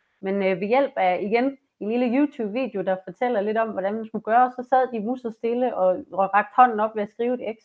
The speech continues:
Øh, så det, det foregik egentlig også, øh, upåklageligt. Men man mangler, øh, som, som Heidi siger, fuldstændig den der umiddelbare, øh,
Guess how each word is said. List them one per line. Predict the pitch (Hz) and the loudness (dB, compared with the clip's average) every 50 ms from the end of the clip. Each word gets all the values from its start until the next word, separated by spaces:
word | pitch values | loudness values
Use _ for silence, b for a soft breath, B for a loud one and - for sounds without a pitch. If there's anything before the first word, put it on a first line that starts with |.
| _ _ _ _ _ _ _ _ _ - | _ _ _ _ _ _ _ _ _ -4
Øh, | - 190 185 190 180 170 175 170 170 165 | 0 2 2 2 2 2 0 -2 -4 -8
så | - - 196 - | -8 -10 -6 -2
det, | 247 247 247 240 220 - - | 0 0 0 0 -2 -6 -10
det | 233 226 - | -10 -6 -2
foregik | 226 226 233 233 233 220 202 | -2 -2 -2 -2 -6 -6 -4
egentlig | 233 226 208 226 190 185 | -4 -2 -2 -2 0 0
også, | 190 208 214 - - | 0 0 -2 -4 -6
øh, | 185 165 165 170 165 185 | -6 -6 -6 -6 -8 -10
upåklageligt. | 196 214 - 185 - - 214 208 185 170 170 165 - | -10 -10 -10 -10 -6 -4 -4 -4 -2 -4 -8 -8 -8
Men | 185 185 190 | -8 -6 -6
man | 185 185 185 | -6 -4 -2
mangler, | 196 202 214 240 254 226 208 | -2 -2 0 -2 -2 -2 -2
øh, | 180 - - - - - - - - - - _ _ | -4 -4 -8 -12 -16 -20 -20 -20 -20 -20 -20 _ _
som, | - 202 190 185 185 - - | -10 -8 -6 -6 -8 -10 -10
som | 196 185 | -6 -4
Heidi | 196 202 208 208 214 208 | -2 -2 -2 -2 -4 -6
siger, | - 220 220 220 | -6 -6 -6 -6
fuldstændig | - 247 254 254 - 220 208 185 180 | -8 -10 -10 -8 -8 -8 -8 -8 -8
den | 196 202 196 | -8 -10 -6
der | 202 202 185 165 160 - _ _ _ _ _ _ _ _ | -4 -4 -4 -4 -6 -8 _ _ _ _ _ _ _ _
umiddelbare, | - 226 233 233 226 196 - 185 196 196 190 180 165 160 160 170 | -8 -6 -6 -4 -6 -4 -2 0 2 2 2 2 0 -2 -4 -4
øh, | 170 170 165 | -6 -6 -10